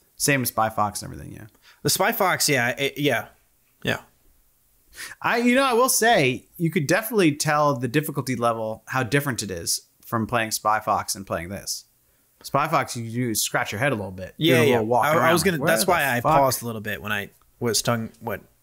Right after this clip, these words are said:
Speaker 2: you know, meant, you mentioned Spy Fox, 'cause I think that one does take a little bit more thinking. You need to think, not necessarily just, this guy asked you for a fishing pole, so you have to give him a fishing
Speaker 1: Yeah.
Speaker 2: pole.
Speaker 1: He's like, "I'm not ready to use that yet."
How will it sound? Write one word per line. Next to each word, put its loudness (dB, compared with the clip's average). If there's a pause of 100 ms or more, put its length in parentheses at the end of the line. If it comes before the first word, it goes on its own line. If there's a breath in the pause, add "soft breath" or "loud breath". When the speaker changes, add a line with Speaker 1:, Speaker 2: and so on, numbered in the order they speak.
(140)
Speaker 2:
you -2
know, 0
meant, -8
you -6
mentioned -4
Spy -2
Fox, -4
'cause -4
I 2
think 0
that 0
one 0
does 2
take -2
a -4
little -2
bit -8
more -8
thinking. -8
You -10
need -10
to -6
think, -6 (600)
not 4
necessarily 2
just, -4 (340 soft breath)
this 4
guy -2
asked -2
you 4
for 0
a 0
fishing -2
pole, -2
so -2
you 0
have -6
to -10
give 0
him -10
a -6
fishing 0
Speaker 1:
Yeah. 0
Speaker 2:
pole. -10 (1400 soft breath)
Speaker 1:
He's 0
like, 0
"I'm 0
not 2
ready 0
to -2
use 0
that -6
yet." -16